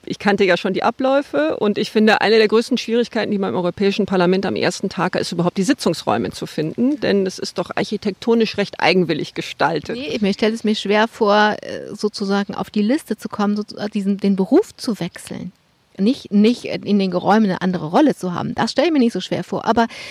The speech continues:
Speaker 2: ich denk mal ans Radio, wenn man als Techniker oder Techniker ange-, angefangen hat, ist es sehr schwer, in den redaktionellen Bereich zu kommen. Oder wenn man Bühnenarbeiter im Theater ist, Schauspieler zu werden. So, das meinte ich.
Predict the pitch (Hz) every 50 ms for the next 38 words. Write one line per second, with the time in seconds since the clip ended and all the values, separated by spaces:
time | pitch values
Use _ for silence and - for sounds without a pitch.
0 | - - - - - - 240 - - 254 254 - 254 233 240 240 - 226 220 -
1 | 220 190 196 226 262 254 254 247 233 233 233 220 220 214 220 226 220 - - -
2 | 202 208 - - - - - 220 214 208 - - 226 226 233 - 240 220 220 196
3 | - - 220 214 - - 196 - - 196 - 202 190 190 185 190 190 196 - -
4 | - - 190 185 190 190 - - 185 185 185 190 214 - 233 - - 185 - -
5 | - 196 190 180 180 - - - - 196 190 180 175 180 180 180 180 - 170 170
6 | 175 - - - 202 254 294 196 - - - - 185 - - - - - - 175
7 | 175 175 190 180 175 190 185 190 185 185 175 175 220 247 240 208 - - - -
8 | 175 190 - - 180 - - - - 185 160 180 196 - 208 - - - - -
9 | - - - - - - - 226 254 320 - - 240 208 180 170 - - 180 -
10 | - - 165 175 180 208 247 190 - - - - - 185 185 - - - 175 -